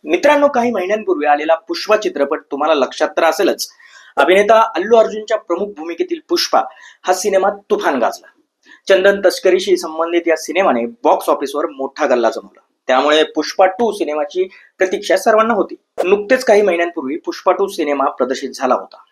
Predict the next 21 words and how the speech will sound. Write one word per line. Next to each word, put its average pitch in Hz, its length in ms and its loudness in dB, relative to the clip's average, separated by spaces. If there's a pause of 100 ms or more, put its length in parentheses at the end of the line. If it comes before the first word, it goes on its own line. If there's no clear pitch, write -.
(240)
सिनेमा 147 360 0
चाहत्यांनी 147 580 0 (280)
त्याला 160 260 4
भरभरून 165 480 0
दाद 165 160 2
दिली. 107 220 -10 (340)
त्यामुळे 151 420 0 (420)
चंदन 233 360 4
तस्कर 208 320 4
पुष्पाची 208 720 0 (240)
भुरळ 165 320 0
चाहत्यांना 143 500 -6
पडल्याचे 123 400 -4
दिसून 117 300 -6
आले. - 180 -20 (100)
दरम्यान, 139 420 -2 (560)
पुणे 165 180 0
पोलिसांनी 143 600 -2 (200)
चंदन 165 380 0
तस्करीचा 131 420 -6
ट्रॅक 135 300 0